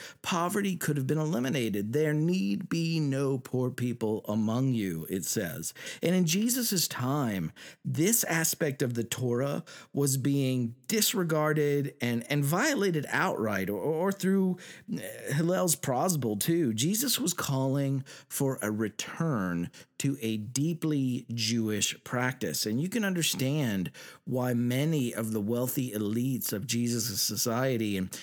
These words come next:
and others of, of privilege and power, why they combined their efforts to, to have Jesus and his movement silenced. And it, this is the, uh,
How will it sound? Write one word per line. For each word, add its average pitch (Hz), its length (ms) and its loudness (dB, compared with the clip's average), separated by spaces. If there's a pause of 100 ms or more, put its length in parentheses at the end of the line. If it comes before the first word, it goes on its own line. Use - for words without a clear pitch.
and 185 140 0
others 156 500 2
of, 107 200 -2 (240)
of 110 200 -2
privilege 139 460 0
and 104 160 0
power, 123 540 0 (100)
why 139 220 0
they 165 120 2
combined 123 640 2
their 107 240 0
efforts 107 460 -4
to, 123 180 -2 (240)
to - 100 2
have 165 340 2
Jesus 127 420 2
and 113 140 0
his 110 160 0
movement 104 460 0
silenced. 87 720 -2 (240)
And 135 180 0
it, 151 160 0
this 220 220 4
is 160 240 0
the, 123 240 0 (300)
uh, - 60 -6